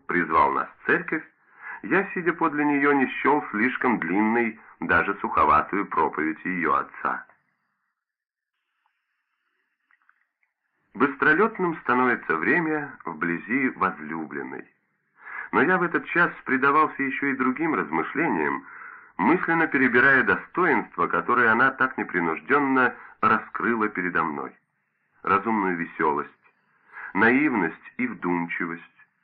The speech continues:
жизнерадостность и предусмотрительность. Качества как будто несоединимые, ей, однако, присущие и даже определяющие ее внешнюю прелесть. Мне следовало бы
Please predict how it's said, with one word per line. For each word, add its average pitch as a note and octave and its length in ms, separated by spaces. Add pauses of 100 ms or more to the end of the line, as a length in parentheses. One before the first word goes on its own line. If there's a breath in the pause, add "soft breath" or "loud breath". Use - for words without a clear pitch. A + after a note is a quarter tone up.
(320 loud breath)
жизнерадостность B2 1000 (460)
и G#2 60
предусмотрительность. D#2+ 1120 (1040 loud breath)
Качества E3+ 580
как C3+ 240
будто E3 300
несоединимые, A#2+ 1120 (680 soft breath)
ей, D3+ 340
однако, B2+ 340
присущие C3+ 920
и G#2+ 140
даже C3 360
определяющие A#2 1080 (240 loud breath)
ее F#2 300
внешнюю F#2 560
прелесть. D2+ 400 (1300 loud breath)
Мне D#3+ 360
следовало F3 460
бы D#3 360